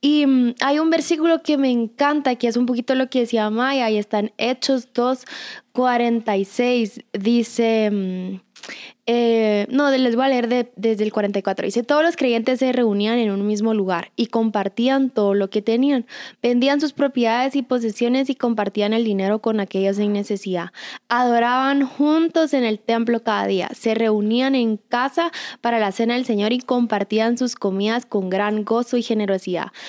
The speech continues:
Todo el tiempo alabando a Dios y disfrutando de la buena voluntad de toda la gente. Y cada día el Señor agregaba a esa comunidad cristiana los que iban siendo salvos".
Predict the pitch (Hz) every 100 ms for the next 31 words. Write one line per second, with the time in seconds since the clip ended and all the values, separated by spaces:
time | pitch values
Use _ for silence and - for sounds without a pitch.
0 | - - 277 285 277 277 277 294 - 233
1 | 226 208 214 233 254 233 233 262 330 302
2 | 262 - 220 214 214 233 247 226 190 202
3 | 226 240 233 202 185 196 208 214 214 208
4 | 202 185 240 269 247 208 - 233 226 226
5 | 262 285 269 226 202 202 226 220 190 196
6 | 214 220 190 196 247 - 220 208 190 196
7 | 202 226 - 254 302 349 - - - 240
8 | 233 - 214 202 208 214 196 180 180 196
9 | 196